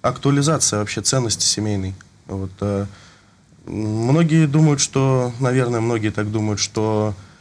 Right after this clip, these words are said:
хромает, э, у нас, э, у мало-, среди молодёжи такие семейные ценности. Кто-то ставит, э, карьеру вперёд или,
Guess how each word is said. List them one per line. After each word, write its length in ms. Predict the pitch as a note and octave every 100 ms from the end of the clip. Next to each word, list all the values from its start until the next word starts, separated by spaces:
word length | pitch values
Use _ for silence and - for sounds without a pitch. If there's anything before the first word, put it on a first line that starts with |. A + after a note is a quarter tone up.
| _
хромает, 480 | - B2+ C#3+ C3 F#2+ - - - -
э, 560 | G2 F#2+ F#2 F#2+ F#2 F2 - - - - -
у 80 | G#2
нас, 340 | G2+ G2 - G#2
э, 280 | G2+ G2+ G2+
у 40 |
мало-, 240 | A2 A2+ A2+
среди 300 | - A2+ G#2
молодёжи 500 | G#2+ G#2 G2+ F#2 F2 -
такие 220 | - G2+ G2
семейные 400 | - A2+ G#2 G2+
ценности. 540 | - G2 F#2+ - F#2 - - - _
Кто-то 260 | - A2
ставит, 360 | - A#2+ A2 G#2 -
э, 300 | G#2+ G#2 G2+ G2+
карьеру 320 | A#2 D#3 D3
вперёд 460 | - A#2 A#2+ A2
или, 340 | G2+ F#2+ F#2+